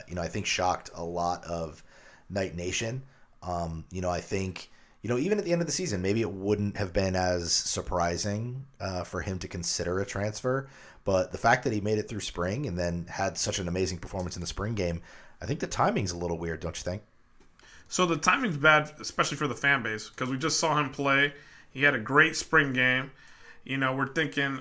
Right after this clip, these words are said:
Speaker 2: all right, we got Rock, Jay Flash, Jay Hudson. I mean, we're, you know, these guys are gonna be rock stars this season. So we're ready to go. We're so pumped. And then, like, less than a week later, Jay Flash talking about, "I'm gonna go into the transfer portal."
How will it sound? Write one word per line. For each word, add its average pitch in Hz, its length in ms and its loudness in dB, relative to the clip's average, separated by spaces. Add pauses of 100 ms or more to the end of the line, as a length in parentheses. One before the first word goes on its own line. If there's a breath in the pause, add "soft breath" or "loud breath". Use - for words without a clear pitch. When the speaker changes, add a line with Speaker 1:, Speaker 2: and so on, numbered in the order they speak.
Speaker 2:
all 139 160 6
right, 123 140 4
we 131 120 0
got 123 380 2
Rock, 156 460 8
Jay 131 180 -2
Flash, 151 600 6 (440 soft breath)
Jay 139 200 2
Hudson. 156 640 4 (440)
I 127 180 0
mean, 123 140 -2 (200)
we're, 143 340 2 (240)
you 131 100 2
know, 139 120 4
these 139 140 4
guys 143 240 6
are - 20 -2
gonna 131 140 0
be 120 80 2
rock 139 220 6
stars 120 280 0
this 113 160 -4
season. 104 300 -6 (300 soft breath)
So 117 140 -10
we're 135 120 -2
ready 143 240 4
to 120 100 -2
go. 120 460 4
We're 95 80 -10
so - 300 0
pumped. - 380 4 (540 soft breath)
And 135 160 -2
then, 143 220 0
like, 131 400 2 (460)
less 143 280 0
than 147 100 0
a - 40 0
week 143 200 2
later, 135 440 4
Jay 123 160 2
Flash 127 260 0
talking 127 240 0
about, 120 360 0
"I'm 131 140 -4
gonna 127 140 -2
go 123 160 -2
into 117 160 -4
the 107 60 -6
transfer 123 320 -2
portal." 113 360 -8